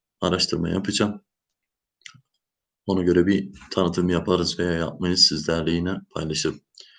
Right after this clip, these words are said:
Arkadaşlar, e, Polo Smart akıllı saat çekilişimiz bir iki dakika sonra yapacağız. Tamirci kanalında Instagram hesabına girip Polo Smart akıllı saat postunun altına "Katıldım." yazdığınız zaman siz de bu çekilişe dahil olabilirsiniz.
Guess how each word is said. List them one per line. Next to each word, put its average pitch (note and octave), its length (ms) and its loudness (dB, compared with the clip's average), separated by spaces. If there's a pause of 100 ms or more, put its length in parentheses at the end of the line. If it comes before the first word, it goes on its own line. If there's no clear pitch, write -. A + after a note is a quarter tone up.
(520)
Arkadaşlar, G#2+ 760 0
e, E2+ 360 -2
Polo G#2 200 2
Smart F2+ 340 -2
akıllı F#2 220 -2
saat F#2 280 -2
çekilişimiz E2+ 520 -4
bir - 160 -4
iki - 200 -4
dakika D#2+ 360 -2
sonra D#2 300 -6
yapacağız. F#2 680 -2 (680)
Tamirci F2+ 320 2
kanalında F#2+ 720 0
Instagram F#2 460 0
hesabına E2+ 460 -2
girip - 360 -6 (280)
Polo F2 140 2
Smart - 400 -4
akıllı F2 240 -2
saat D#2 400 -4 (260)
postunun D#2+ 440 -4
altına E2+ 380 -4 (600)
"Katıldım." F2+ 420 -2
yazdığınız F2+ 400 0
zaman E2+ 360 -4 (580)
siz F#2+ 200 -2
de E2 120 2
bu - 60 -6
çekilişe E2+ 460 -2
dahil D#2+ 220 0
olabilirsiniz. F2+ 920 0